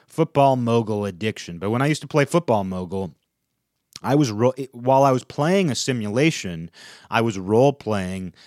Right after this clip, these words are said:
that I am the personnel manager and coach. Uh, I was, you know, I was running the show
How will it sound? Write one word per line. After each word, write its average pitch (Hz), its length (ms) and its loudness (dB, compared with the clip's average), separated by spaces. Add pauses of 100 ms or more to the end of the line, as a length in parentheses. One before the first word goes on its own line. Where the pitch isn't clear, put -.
(300)
that 101 120 -6
I 101 200 -4
am 104 260 -8
the 92 120 -12
personnel 123 680 -6
manager 104 600 -8
and 85 340 -14
coach. - 680 -4 (3250)
Uh, 85 160 -10 (100)
I 95 120 -6
was, 101 360 -10
you 87 140 -16
know, 82 220 -16 (600)
I 98 200 -16
was 120 160 -6
running 110 380 -4
the 98 100 -8
show 92 600 -6